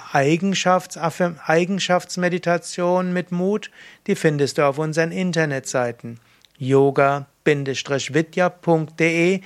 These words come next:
Dort findest du ein Suchfeld und dort gib ein Eigenschaftsmeditation Mut. Und so findest du noch mehr Tipps, wie du Mut entwickeln kannst.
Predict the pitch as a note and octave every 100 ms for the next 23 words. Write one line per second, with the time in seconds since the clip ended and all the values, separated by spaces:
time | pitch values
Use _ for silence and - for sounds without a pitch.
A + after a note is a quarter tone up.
0 | - - - C#3+ - C#3+ C3 - D3 B2+
1 | A#2 F3 G3 - - G3 G3 F#3 C3 C3
2 | C3 - C#3+ - C#3+ D3 F#3 - - -
3 | - - D#3+ D#3+ E3+ D3 E3+ E3 - E3+
4 | E3+ E3+ E3+ E3+ - F3+ F#3 F3 - -
5 | F#3+ F3+ B2 - - _ _ _ _ -
6 | B2+ C3 B2 D3 C#3+ C3 D3 C3 G#2+ B2
7 | C#3 D3+ - D#3+ D#3+ - F3 F#3 D#3+ C3
8 | C3 C3 D#3 D#3+ D#3 D3+ D3+ C3+ A#2+ B2
9 | B2+ B2 - -